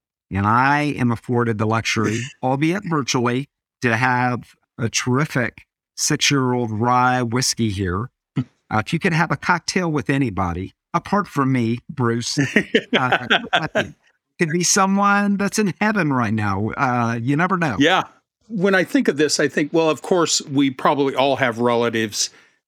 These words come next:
Speaker 2: but we would like to have the chance to spend a few more minutes with that have passed on. And, but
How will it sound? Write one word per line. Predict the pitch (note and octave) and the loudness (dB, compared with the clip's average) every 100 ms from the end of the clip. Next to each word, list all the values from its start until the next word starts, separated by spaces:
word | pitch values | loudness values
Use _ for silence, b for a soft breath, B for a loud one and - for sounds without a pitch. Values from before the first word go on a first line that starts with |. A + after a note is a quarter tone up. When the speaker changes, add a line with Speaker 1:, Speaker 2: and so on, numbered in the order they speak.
| - | -6
Speaker 2:
but | B2+ C#3 B2+ - - - | 2 2 2 -6 -14 0
we | D3+ | 2
would | C#3+ C#3+ | 2 2
like | D3 C#3+ - | 2 0 0
to | D3 C3 B2+ | 0 0 0
have | B2 D3 B2+ | 0 0 0
the | B2+ | 0
chance | - C#3 C3 - | 0 2 0 0
to | - | 0
spend | - - C#3 C3 C3 - - _ - | 0 2 2 2 0 -4 -16 _ -4
a | C3+ | -4
few | - F3 | 0 0
more | D3 C#3+ C3+ | 2 2 2
minutes | B2+ B2+ B2 - | 2 0 -2 -2
with | C3 B2 - _ _ | 0 0 -4 _ _
that | D#3+ C3+ C3+ | -6 0 2
have | B2 A#2+ A2 _ - | 2 0 -6 _ -4
passed | D3 C3 - C3+ | 0 0 0 0
on. | B2+ B2+ B2+ | 0 2 0
And, | B2+ B2 B2 - _ - | 0 0 -2 -4 _ -2
but | F3+ | -2